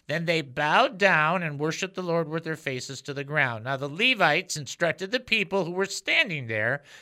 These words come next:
They read from the book of the law of God and clearly explained the meaning of what was being read,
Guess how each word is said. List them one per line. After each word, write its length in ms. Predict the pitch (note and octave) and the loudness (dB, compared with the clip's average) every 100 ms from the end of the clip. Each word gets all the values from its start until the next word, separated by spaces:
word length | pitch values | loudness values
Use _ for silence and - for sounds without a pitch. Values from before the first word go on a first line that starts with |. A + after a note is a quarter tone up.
| - | -6
They 140 | C#3+ | -2
read 340 | D3 C3+ D#3+ E3+ | -2 0 0 0
from 160 | G#3 | -6
the 100 | G3+ | -4
book 340 | F#3+ D3 F3+ F3+ | -4 0 -2 -2
of 120 | F#3+ | -4
the 100 | G3 | -2
law 380 | F#3 D#3 D#3+ G3 | 2 4 6 4
of 140 | E3 | 4
God 440 | D#3 D3+ C#3+ D3 - _ | 2 4 6 4 0 _
and 260 | E3+ D#3 - | -2 -2 -8
clearly 920 | - G3 A3 A3+ A#3+ B3 C4+ C4+ - | -12 -6 -2 0 0 0 -2 -2 -4
explained 1040 | D#3 D3 - - - G3 G3 G3 G3+ G3+ G#3+ | -10 -8 -10 -10 -4 0 0 -2 -4 -4 -6
the 160 | D#3 D#3 | -6 -4
meaning 720 | E3+ G3 F#3 G#2+ D#2+ D#2+ A#2+ _ _ _ - - - | -2 -2 -2 -4 -8 -14 -18 _ _ _ -20 -10 -4
of 160 | D#3 | -4
what 340 | C#3 D#3+ G3 - | -2 2 2 2
was 220 | G3+ C#3 | -2 -2
being 480 | C3 E3 D#3+ D#3+ E3 | -2 -2 0 -4 -4
read, 580 | F3+ G#3+ B3+ F#3+ F2+ | -2 6 6 6 2